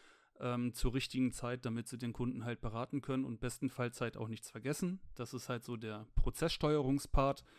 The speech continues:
Dazu kommen dann halt noch so Sachen, die dann halt eher langweilig sind, wie so Arbeitsanweisungen schreiben und so ein bisschen die Rahmenbedingungen, ähm, vorgeben, nach denen die Leute dann bei uns in der Bank arbeiten.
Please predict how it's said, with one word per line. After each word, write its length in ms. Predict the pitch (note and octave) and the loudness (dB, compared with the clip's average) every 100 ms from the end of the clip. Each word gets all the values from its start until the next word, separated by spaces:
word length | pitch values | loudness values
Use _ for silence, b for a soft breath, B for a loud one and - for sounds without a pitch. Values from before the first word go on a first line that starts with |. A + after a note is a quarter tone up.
| B B B - | B B B -6
Dazu 320 | A#2 - B2 | -6 -4 -2
kommen 260 | B2+ C3 | 4 6
dann 180 | C3 B2 | 6 6
halt 220 | A#2+ B2 | 6 4
noch 160 | B2+ A#2+ | 2 -2
so 380 | - A#2+ A#2+ A#2+ | -2 -4 -2 -2
Sachen, 360 | A2 A#2+ B2 A2+ | -4 -4 -2 -4
die 80 | |
dann 220 | A#2 A#2 A2+ | -4 -4 -4
halt 180 | A2+ | -6
eher 260 | - A#2+ A#2 | -4 -4 -4
langweilig 680 | A2 B2 D#3+ D3 D3 D3 C#3+ | -2 0 2 4 4 4 2
sind, 320 | - C3+ C3+ | 0 0 0
wie 80 | B2 | -4
so 260 | A2 A2+ - | -4 -4 -2
Arbeitsanweisungen 1000 | A#2+ C3 C3 B2+ B2 A#2+ A#2+ A#2+ A#2+ A#2+ | 0 2 2 2 0 2 0 0 0 -2
schreiben 680 | - B2+ B2 A#2+ A#2+ A#2 | -4 -2 -2 0 -2 -4
und 320 | A#2 A#2+ A2+ A2 | -6 -6 -8 -6
so 100 | A#2 | -6
ein 120 | A2+ | -6
bisschen 320 | A2+ - A#2 | -6 -6 -6
die 100 | A2+ | -6
Rahmenbedingungen, 800 | A2 A#2+ D3 C#3+ C#3 C3 C3 C3 - B B B B - | -4 0 0 2 2 4 4 2 -2 B B B B -2
ähm, 440 | B2+ A#2+ A#2+ B2 - | 0 2 0 -2 -8
vorgeben, 920 | - B2+ C3 A#2+ B2 B2+ B2 A#2 A2 | -4 0 0 0 0 2 2 0 -4
nach 180 | - A#2 | -4 -4
denen 260 | - A#2+ A#2 | 0 0 0
die 100 | A2+ | 0
Leute 260 | A#2+ A#2+ | -2 -2
dann 200 | A#2 A2+ | -2 -2
bei 80 | A2 | -2
uns 180 | A2+ A2 | -4 -6
in 100 | A#2 | -8
der 100 | A2 | -6
Bank 260 | A2 G#2 - | -8 -10 -6
arbeiten. 540 | B2 C#3 C#3 C#3+ C#3+ | -4 -2 -4 -6 -10